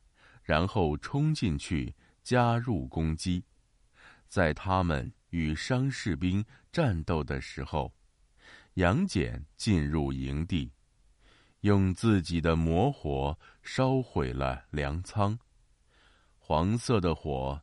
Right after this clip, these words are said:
像金色的蛇一样，高高的在天空中升起。空气中全是烟雾。在黑暗和烟雾中，商士兵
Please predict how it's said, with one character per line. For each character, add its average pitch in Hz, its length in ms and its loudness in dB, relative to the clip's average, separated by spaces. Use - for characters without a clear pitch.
像 87 340 0
金 135 360 0
色 90 240 0
的 69 200 -2
蛇 82 440 -2
一 76 220 -2
样， 69 260 -2
高 95 320 4
高 87 260 2
的 67 280 -4
在 71 300 -2
天 95 380 0
空 98 300 0
中 95 240 0
升 151 320 -2
起。 - 320 -10
空 107 320 4
气 90 220 0
中 87 400 0
全 82 460 0
是 80 300 0
烟 73 340 0
雾。 80 240 -4
在 73 320 4
黑 127 340 0
暗 69 320 0
和 85 260 0
烟 110 360 2
雾 92 160 -2
中， 90 300 0
商 131 340 0
士 104 280 -2
兵 101 360 2